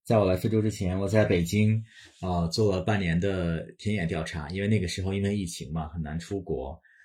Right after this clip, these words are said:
呃，在那个调-，我调查的过程当中，我就不断地，因为我要寻找更多的访谈对象，尤其是要找之前在，有在非洲工作经历的人来对他们进行，跟他们进行访谈。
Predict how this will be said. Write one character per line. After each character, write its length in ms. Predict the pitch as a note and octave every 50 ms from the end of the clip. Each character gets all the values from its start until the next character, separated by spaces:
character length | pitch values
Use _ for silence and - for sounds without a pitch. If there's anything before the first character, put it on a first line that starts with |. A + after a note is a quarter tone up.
| _ _ _
呃， 300 | - F#2 F2+ F2 F2 F2
在 100 | E2+ G2+
那 80 | G2+ A#2
个 80 | A#2 A2
调-， 260 | A2 C3+ A#2+ A#2 F#2
我 160 | F#2+ G2 F#2
调 160 | - A#2+ A2
查 220 | G#2+ - G#2 F#2 G2
的 120 | G2+ G2+
过 200 | G2 - A#2+ G#2+
程 180 | - F#2+ F#2 F#2
当 180 | G2+ G2+ G2+
中， 360 | G2+ G#2 G#2 G#2 G#2 G#2 G#2+ - _ _ _ _ -
我 80 | F#2+
就 140 | F2 G2 F2+
不 120 | E2 F#2
断 220 | F#2 A2+ A2+ A2 G#2
地， 340 | F#2 F2 E2+ E2 - - - _ _ -
因 80 | A2
为 40 | A#2+
我 120 | A#2+ G#2+ G2
要 80 | F#2
寻 140 | F2 - G#2
找 140 | G#2 F#2 E2+
更 180 | - G#2+ G2
多 100 | F2 G#2
的 120 | G#2 G2 F2
访 160 | - E2+ D#2+
谈 120 | E2 E2
对 140 | E2 F#2 F2+
象， 340 | E2+ - G2 F#2 E2+ D#2 - - - _ _ _ -
尤 100 | F#2 F#2
其 160 | - - G2
是 140 | - A2 G2+
要 100 | F#2+ F2+
找 240 | - E2 C#2 C2+
之 160 | C2+ - G#2 F#2
前 300 | - - E2 D#2 F2 E2+
在， 220 | F2 D#2 C#2+ C#2 D2+ D#2+
有 100 | D2 F2+
在 180 | F2 F#2+ E2 E2
非 140 | - G2
洲 180 | F2+ F#2+ F#2+ F#2
工 160 | F2+ G#2+ G#2+
作 140 | G#2 G#2 F2+
经 180 | E2 - G#2 A2
历 140 | A2+ G#2
的 260 | E2+ E2 D2 C2 C2+ - _ _ _ _ _ _
人 240 | - E2 E2 E2 E2
来 120 | E2 E2
对 120 | E2 F#2+ F2
他 140 | E2+ G2
们 140 | F#2+ F#2 E2+
进 100 | E2 E2+
行， 180 | F2 F2 F2+ E2 E2 D#2+
跟 120 | - G2+ F#2+
他 140 | G#2 G#2+
们 100 | G2+ F#2+
进 140 | E2+ F2 F2
行 140 | E2+ F#2 G2+
访 200 | G#2+ - - - -
谈。 280 | - - C#2 C2+ -